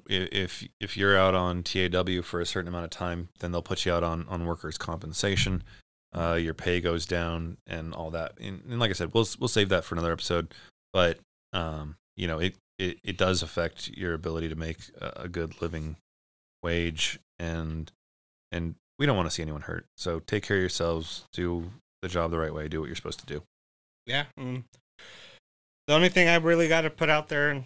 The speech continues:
Speaker 2: I gotta ask you guys, I really like how everyone else is getting involved. We're getting more and more people involved.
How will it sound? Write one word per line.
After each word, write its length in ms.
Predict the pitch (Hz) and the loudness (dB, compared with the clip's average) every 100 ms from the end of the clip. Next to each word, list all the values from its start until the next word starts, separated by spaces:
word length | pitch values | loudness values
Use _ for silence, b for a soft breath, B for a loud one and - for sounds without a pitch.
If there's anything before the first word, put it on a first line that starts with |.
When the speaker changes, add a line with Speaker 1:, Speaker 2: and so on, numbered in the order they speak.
| - 123 | -10 -6
Speaker 2:
I 120 | 127 | -2
gotta 200 | 131 127 | 0 2
ask 260 | 127 - | 0 -2
you 80 | 127 | -4
guys, 280 | 127 127 - - | -2 -2 -2 -2
I 60 | |
really 260 | 127 147 143 | 2 2 4
like 200 | 135 - | 2 2
how 260 | 127 120 - | 0 0 -2
everyone 340 | 127 131 127 127 | -2 0 0 0
else 300 | 123 131 127 | -2 -2 -6
is 160 | 113 | -4
getting 240 | 131 123 117 | -2 0 0
involved. 540 | 113 113 117 123 - _ | -2 -2 -2 -4 -14 _
We're 80 | 120 | -6
getting 220 | 120 117 | -2 0
more 240 | 117 120 | 0 0
and 80 | 117 | 0
more 160 | 113 110 | 0 -2
people 320 | 117 113 110 | -6 -6 -6
involved. 520 | 107 107 107 113 - | -4 -4 -4 -6 -14